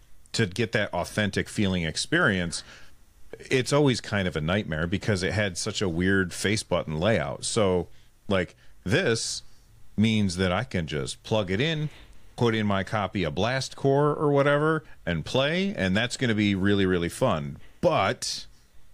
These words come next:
the fact that it only plays cartridges and is gonna be stupidly expensive because,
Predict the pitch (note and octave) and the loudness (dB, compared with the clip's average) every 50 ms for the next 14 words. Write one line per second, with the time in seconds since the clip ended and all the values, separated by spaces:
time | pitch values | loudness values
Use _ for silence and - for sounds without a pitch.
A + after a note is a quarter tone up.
0 | - - - - - - - - - - - A2+ A#2 B2 A#2+ - B2 G#2+ G#2 F#2+ | -20 -20 -20 -18 -18 -14 -6 -2 -2 0 2 2 0 0 0 0 0 2 2 2
1 | F#2+ G#2 C#3 D#3 C#3+ - - G2+ F2 E2+ - - - E2 C#2+ - - D2+ D2+ D2 | 4 4 4 2 0 0 0 0 0 0 0 -2 -2 -2 -2 -2 -4 -4 -2 -2
2 | D2+ F#2+ - - - - - - - - - A2 A#2+ B2 C3 C3 A#2 G2+ F#2 G#2 | -2 -2 -4 -10 -14 -18 -18 -20 -16 -6 -2 0 0 0 0 0 0 0 0 2
3 | G2+ G2 F2+ F2+ F#2 F2+ E2 - - - - - A#2+ A2 G2+ A2 E2 F2 F#2 F2+ | 2 2 2 2 2 0 0 -2 -4 -4 0 2 2 2 2 2 2 2 2 2
4 | D#2+ - - - E2+ D#2 D2+ - F2+ E2+ F2 G2+ F2+ - G#2 F#2+ D#2 - | 0 -2 -4 -2 -2 -2 -2 -2 -4 -2 -2 -2 0 0 0 0 0 -4